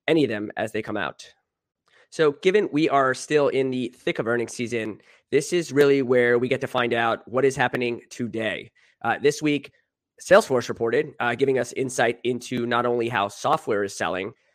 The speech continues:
but how software built for sales team is selling. So more on that later. Then we got UiPath, another software company, but very different from Salesforce. What is that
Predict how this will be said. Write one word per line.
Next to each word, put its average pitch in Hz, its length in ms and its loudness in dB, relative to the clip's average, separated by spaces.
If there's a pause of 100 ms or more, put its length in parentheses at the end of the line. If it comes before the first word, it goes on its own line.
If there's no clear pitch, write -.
(240)
but 120 100 0
how 123 200 0
software 135 560 0
built 131 320 -2
for 117 80 -8
sales 107 420 -4
team 139 300 -2
is 123 120 -6
selling. 120 320 2
So 117 140 -10
more 117 220 -2
on 113 80 -2
that 101 180 -2
later. 120 440 0 (340)
Then 135 100 0
we 147 60 4
got 123 160 4
UiPath, 139 540 6 (120)
another 127 240 0
software 117 360 -2
company, 120 320 -4
but 120 140 -6
very 151 280 4
different 139 280 0
from 123 140 -6
Salesforce. 117 720 -2 (240)
What 139 180 2
is 147 200 -2
that 120 240 2